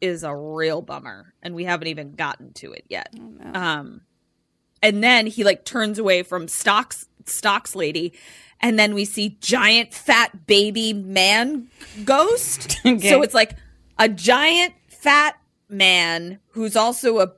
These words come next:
Speaker 1: but is b-, a baby,
Speaker 2: Baby?
Speaker 1: but
Speaker 2: Okay.
Speaker 1: shouldn't be a baby, but he's in diapers. And he doesn't eat very well and also kind of barfs all over himself.
Speaker 2: Okay.
Speaker 1: And that's who he is. And his mom is a teeny tiny little lady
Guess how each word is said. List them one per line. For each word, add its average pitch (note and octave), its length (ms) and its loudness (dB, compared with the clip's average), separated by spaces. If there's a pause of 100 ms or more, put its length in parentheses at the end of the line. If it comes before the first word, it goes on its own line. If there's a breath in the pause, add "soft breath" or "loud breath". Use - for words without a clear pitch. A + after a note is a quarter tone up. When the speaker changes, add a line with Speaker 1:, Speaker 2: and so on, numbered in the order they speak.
(120)
Speaker 1:
but G#3 160 4
is F#3 200 -2
b-, D#3 160 0
a F#3+ 80 2
baby, E3+ 560 2
Speaker 2:
Baby? A3 280 -8 (480)
Speaker 1:
but G3+ 200 2
Speaker 2:
Okay. - 120 -6
Speaker 1:
shouldn't B3+ 300 -2
be G3+ 140 0
a G3+ 60 -4
baby, E3 480 0
but G3+ 160 -2
he's B3 180 -6
in A3 140 -4
diapers. D#3+ 840 -2 (280 soft breath)
And G#3+ 120 0
he A3 80 2
doesn't A3+ 300 0
eat A3 240 -6
very F3+ 260 0
well E3 420 -2
and E3+ 120 -4
also F#3+ 200 -4
kind F#3 160 -8
of F3 80 -12
barfs F#3 340 -8
all D3+ 140 -8
over C#3 220 -12
himself. - 800 -12
Speaker 2:
Okay. G#3+ 580 -4
Speaker 1:
And G3 120 -2
that's F#3+ 240 0
who A3+ 80 -6
he F3+ 160 0
is. D#3+ 380 -4
And G3+ 220 0
his G3 240 -2
mom G#3 560 0
is F#3+ 240 -2
a F#3+ 80 -2
teeny A3 480 -6
tiny G3 400 -2
little A3 380 -4
lady D#3 580 -8